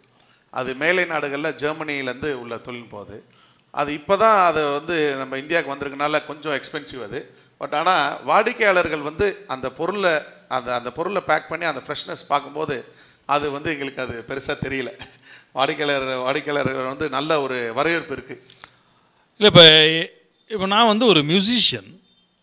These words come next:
Speaker 2: ஆ, ஆர்கெஸ்ட்ராவுல நான் சமீபத்துல வந்து ஒரு டூ அண்ட் ஹாஃப் லேக்ஸுக்கு ஒரு கீபோர்டு வாங்கினேன். Motif எக்ஸ் எஃப் சிக்ஸ்ன்னு மாடல் அது பேரு. அப்போ சில பேர் கேட்டாங்க, அப்படி அமுக்கி பார்த்துட்டு, "என்னங்க இதுலயும் கீன்னு தான் கேக்குது, அதுலயும் கீன்னு தான் கேக்குது,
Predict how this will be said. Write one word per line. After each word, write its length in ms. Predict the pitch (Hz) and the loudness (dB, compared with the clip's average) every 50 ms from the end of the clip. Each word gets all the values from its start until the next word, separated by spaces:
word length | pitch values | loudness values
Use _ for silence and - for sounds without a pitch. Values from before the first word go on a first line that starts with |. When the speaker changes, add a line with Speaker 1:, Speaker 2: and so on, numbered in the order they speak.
| _ _ | _ _
Speaker 2:
ஆ, 460 | - 180 170 135 165 160 151 156 160 175 | -4 -2 0 0 2 2 2 4 4 4
ஆர்கெஸ்ட்ராவுல 840 | 185 - - 185 165 - - - 160 143 139 123 120 120 120 123 147 | 4 4 2 2 2 4 2 2 2 2 2 2 0 -2 -4 -4 -4
நான் 160 | 165 170 165 - | -4 -2 2 2
சமீபத்துல 500 | 175 180 196 196 180 180 - 190 190 175 | 4 4 4 2 0 0 -2 0 2 2
வந்து 360 | 156 156 160 175 180 151 135 | 2 2 4 2 4 4 4
ஒரு 360 | 131 127 123 120 113 110 113 131 | 2 0 -2 -4 -8 -10 -12 4
டூ 120 | - 202 233 | 8 8 10
அண்ட் 120 | 214 185 | 12 10
ஹாஃப் 140 | 170 156 - | 10 8 8
லேக்ஸுக்கு 380 | 139 143 165 190 - - 285 - | 4 2 2 2 2 0 2 4
ஒரு 180 | 359 233 160 - - | 6 6 6 8 8
கீபோர்டு 280 | 233 233 185 160 131 | 8 8 8 6 6
வாங்கினேன். 360 | 123 120 117 123 123 117 110 - _ _ _ _ _ _ _ _ _ _ _ _ | 4 0 -2 -4 -4 -6 -6 -12 _ _ _ _ _ _ _ _ _ _ _ _
Motif 380 | 156 170 180 - - 170 160 143 - - - - - _ | 8 8 8 8 6 2 2 2 0 -4 -6 -8 -14 _
எக்ஸ் 380 | _ 139 143 - - - - - | _ -8 2 6 8 8 8 6
எஃப் 180 | 151 135 - - - - - | 4 0 0 2 4 4 4
சிக்ஸ்ன்னு 480 | 147 131 - - - - 165 220 294 | 4 2 0 -2 0 0 -2 -4 -4
மாடல் 340 | 170 135 123 131 131 120 117 | -4 -2 0 0 0 0 -2
அது 160 | 113 113 110 | -4 -8 -6
பேரு. 240 | - 131 123 117 - _ _ _ _ - - - - | -8 -8 -8 -8 -12 _ _ _ _ -20 -20 -10 -2
அப்போ 280 | - 214 220 - 320 | -2 2 4 4 4
சில 200 | 254 - 233 214 | 6 4 2 2
பேர் 120 | 202 214 196 | 2 0 0
கேட்டாங்க, 240 | 185 175 165 151 139 | 0 0 0 0 -2
அப்படி 180 | 135 131 135 | -2 -4 -2
அமுக்கி 240 | 131 147 185 180 196 | -2 -2 -4 -4 -4
பார்த்துட்டு, 280 | 156 147 127 - 117 107 | -4 -4 -6 -6 -14 -18
"என்னங்க 440 | 110 110 117 147 180 214 220 214 202 185 - - 107 | -18 -12 -2 2 2 2 2 0 -2 -2 -4 -8 -12
இதுலயும் 340 | 131 156 214 262 277 254 214 - | -8 0 2 2 2 2 0 0
கீன்னு 220 | 208 220 220 220 | 0 0 0 0
தான் 160 | 220 220 214 | -2 -2 -2
கேக்குது, 440 | 196 180 165 151 151 151 151 151 143 120 - _ | -2 -4 -4 -4 -6 -8 -6 -8 -8 -12 -14 _
அதுலயும் 380 | - 131 160 208 240 240 220 190 | -8 -6 -4 -4 -2 -4 -4 -4
கீன்னு 160 | 185 180 175 170 | -6 -6 -4 -2
தான் 160 | 165 160 160 | -2 -2 -2
கேக்குது, 500 | 147 139 131 127 135 120 135 131 131 | -2 -4 -4 -4 -6 -6 -6 -6 -6